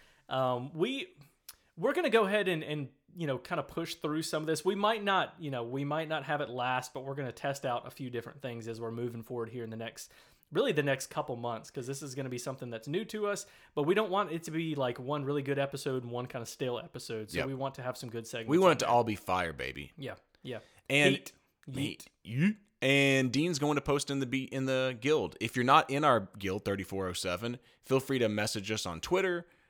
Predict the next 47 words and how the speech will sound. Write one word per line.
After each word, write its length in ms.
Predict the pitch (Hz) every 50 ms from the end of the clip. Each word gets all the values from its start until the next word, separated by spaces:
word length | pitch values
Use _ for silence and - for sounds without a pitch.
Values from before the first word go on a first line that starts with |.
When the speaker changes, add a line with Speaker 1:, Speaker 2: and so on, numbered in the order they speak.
| _ _ -
Speaker 2:
Go 180 | - 110 110
on 80 | 107 104
Instagram 440 | 87 123 139 131 147 139 147 147 143
and 140 | 139 135 -
send 180 | - 147 143
us 140 | 139 139 -
a 40 | 131
direct 300 | 127 131 139 143 139 143
message. 240 | 139 139 135 131 -
Seriously, 360 | - 233 233 - - 135 120
we 180 | 120 143 160
like 160 | 165 156 139 -
to, 140 | 139 -
we'd 180 | - 143 147 156
like 140 | 151 135 -
to 80 | 127
know 120 | 120 120 123
what 140 | 117 - -
you 40 | 104
think 180 | - 117 107 -
about 220 | 80 71 62 53
it. 120 | - - _ -
Like, 160 | 90 90 92
if 140 | 101 - 110
you 80 | 110
get, 140 | 110 90 -
if 140 | 95 110 -
you're 120 | 117 110
like, 140 | 104 92 87 95
"Yes, 320 | 117 120 107 95 - - - - 92 98
we 100 | 107 101
like 220 | 101 107 107 -
the 80 | - 98
idea 320 | 98 98 95 101 101 101
of," 80 | 92 - - - - -
now 180 | 127 123 113
the 100 | 101 104
short, 320 | - - - 160 - 127 131
the 80 | 131
episodes 360 | 151 170 180 - 180 165 143 135
that 80 | 123
are 40 | 117
weekly 300 | 127 185 208 - 139 117
are 60 | 107
gonna 120 | 107 110 104
be 80 | 95
shorter. 440 | 87 - - 123 107 - - - -